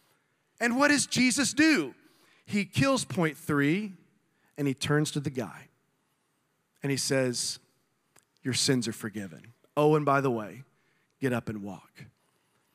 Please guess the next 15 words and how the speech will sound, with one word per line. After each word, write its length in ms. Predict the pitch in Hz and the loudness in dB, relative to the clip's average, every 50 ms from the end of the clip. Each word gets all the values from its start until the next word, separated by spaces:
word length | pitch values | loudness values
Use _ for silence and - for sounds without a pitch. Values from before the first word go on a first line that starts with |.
| _ _ _ _ | _ _ _ _
He 160 | - 233 233 - | 0 0 0 0
always 680 | - 233 214 220 233 233 226 233 233 208 - - - - - _ _ _ _ _ _ _ - | -2 0 2 4 4 4 4 2 2 0 -2 -4 -4 -8 -14 _ _ _ _ _ _ _ -2
had 300 | - 208 180 143 - - | -2 -2 -2 -4 -6 -8
time 680 | - - 175 202 214 226 226 220 190 156 135 123 117 - _ _ _ _ _ _ _ _ _ _ _ _ | -6 -6 -4 -4 -2 -2 0 0 -2 -2 -4 -8 -10 -12 _ _ _ _ _ _ _ _ _ _ _ _
for 200 | _ - 185 160 | _ 0 0 0
those 680 | 143 139 151 180 185 202 208 208 208 - - - - _ _ _ _ _ _ _ _ _ _ _ | 0 0 0 2 2 2 0 0 -2 -4 -6 -8 -8 _ _ _ _ _ _ _ _ _ _ _
who 220 | - - 190 185 | -2 0 2 2
were 220 | 180 190 185 175 | 4 2 2 0
in 320 | 185 - 156 160 160 160 160 | 0 -2 -6 -10 -8 -8 -8
need. 420 | 160 156 139 120 110 101 - - _ _ _ _ _ _ _ _ _ _ _ _ _ _ _ _ _ _ _ _ _ _ _ _ _ _ _ _ _ _ _ _ _ _ _ _ _ _ _ _ _ _ _ _ _ _ _ _ _ _ _ _ _ _ 147 | -8 -8 -8 -8 -12 -14 -18 -20 _ _ _ _ _ _ _ _ _ _ _ _ _ _ _ _ _ _ _ _ _ _ _ _ _ _ _ _ _ _ _ _ _ _ _ _ _ _ _ _ _ _ _ _ _ _ _ _ _ _ _ _ _ _ -8
Do 100 | 139 165 | -6 -4
you? 320 | 175 202 254 285 285 269 _ _ _ _ _ _ _ _ _ _ _ _ _ _ _ _ _ _ _ _ _ _ _ _ _ _ _ _ _ _ _ _ _ _ _ _ _ _ _ _ _ _ _ _ _ _ _ | -2 -2 -4 -6 -8 -12 _ _ _ _ _ _ _ _ _ _ _ _ _ _ _ _ _ _ _ _ _ _ _ _ _ _ _ _ _ _ _ _ _ _ _ _ _ _ _ _ _ _ _ _ _ _ _
Do 180 | 139 139 143 143 | -6 -4 -2 -2
I? 160 | 156 180 226 | -2 -2 -4
I 120 | 269 247 | -6 -10